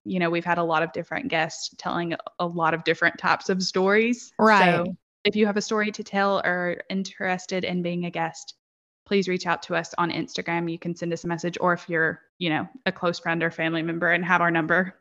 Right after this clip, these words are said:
Speaker 1: feel free to text
Speaker 2: Yeah.
Speaker 1: us. But,
Speaker 2: <laughs> Absolutely.
Speaker 1: um, yeah, reach out if you're interested in being a guest, 'cause one of my favorite things about our podcast and having this platform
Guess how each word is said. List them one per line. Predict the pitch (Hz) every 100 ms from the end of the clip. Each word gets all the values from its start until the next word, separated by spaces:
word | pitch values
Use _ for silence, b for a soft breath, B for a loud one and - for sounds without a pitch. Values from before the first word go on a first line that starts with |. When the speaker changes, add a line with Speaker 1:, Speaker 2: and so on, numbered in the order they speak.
| -
Speaker 1:
feel | 202
free | 196 196
to |
text | 180 277 254
Speaker 2:
Yeah. | -
Speaker 1:
us. | 160 -
But, | 180 -
Speaker 2:
<laughs> | -
Absolutely. | 208 208 - 202 107 202 233
Speaker 1:
um, | 254 226 196 185 196 - -
yeah, | 226 196
reach | 185 214 226
out | 202 -
if | 180 -
you're | 190
interested | - 185 196 180 190 180
in | 175
being | 170 170
a |
guest, | 160 165 165 -
'cause | - 104 - - B B B
one | 185 208
of | 214
my | 196
favorite | 190 185 180 -
things | 180 180 180
about | 170 160 160 - _ -
our | 175
podcast | - 190 185 180 175 180
and |
having | 180 180 180
this | 170 -
platform | - 180 - 175 165